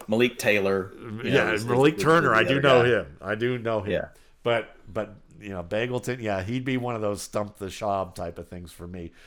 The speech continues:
Speaker 2: Um, but yeah, you look at that, and you look at how, and they, they brought this up on, um, Monday night, and it was something I brought up in my article, which was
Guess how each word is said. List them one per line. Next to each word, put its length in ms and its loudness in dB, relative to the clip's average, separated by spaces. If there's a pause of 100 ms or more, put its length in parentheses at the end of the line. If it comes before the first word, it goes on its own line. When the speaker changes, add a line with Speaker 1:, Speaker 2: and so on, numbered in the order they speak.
(200)
Speaker 2:
Um, 360 -2 (260)
but 360 -4
yeah, 440 -2 (100)
you 220 -6
look 200 -4
at 120 -8
that, 260 2
and 80 -8
you 60 -6
look 180 -4
at 120 -6
how, 440 -2 (920)
and 200 -4
they, 120 -2
they 240 -4
brought 400 -2
this 180 -6
up 360 0 (760)
on, 480 -6 (760)
um, 460 -8
Monday 320 -4
night, 240 -2
and 100 -8
it 20 -8
was 120 -10
something 280 -8
I 60 -2
brought 240 0
up 160 -2
in 60 -10
my 100 -8
article, 680 -10
which 260 -10
was 360 -4